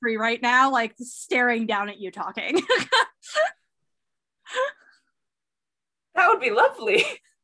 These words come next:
Speaker 1: Can I attempt to make a hammock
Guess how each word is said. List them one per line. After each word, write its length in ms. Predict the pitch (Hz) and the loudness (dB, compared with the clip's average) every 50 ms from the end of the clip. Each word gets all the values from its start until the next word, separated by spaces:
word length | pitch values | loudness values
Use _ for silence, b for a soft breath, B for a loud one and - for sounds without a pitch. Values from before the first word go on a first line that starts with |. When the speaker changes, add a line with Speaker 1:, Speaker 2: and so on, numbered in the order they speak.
| _ B B B B B B B B _ _ _ _ _ _ _ _ _ _ _ _ _ _ _ _ _ _ _ _ _ _ _ _ _ _ _ B B B B 415 392 349 330 _ _ | _ B B B B B B B B _ _ _ _ _ _ _ _ _ _ _ _ _ _ _ _ _ _ _ _ _ _ _ _ _ _ _ B B B B -8 -8 -8 -8 _ _
Speaker 1:
Can 140 | - - 302 | -2 0 0
I 60 | 311 320 320 330 | 2 2 0 0
attempt 340 | 269 - 370 302 311 277 | 0 0 -2 -2 -2 -4
to 60 | - 311 | -4 -4
make 160 | 302 302 269 | -2 -2 0
a 100 | 262 262 262 | -2 -2 -2
hammock 380 | 233 262 254 254 254 240 - | -2 -2 0 0 -2 -4 -8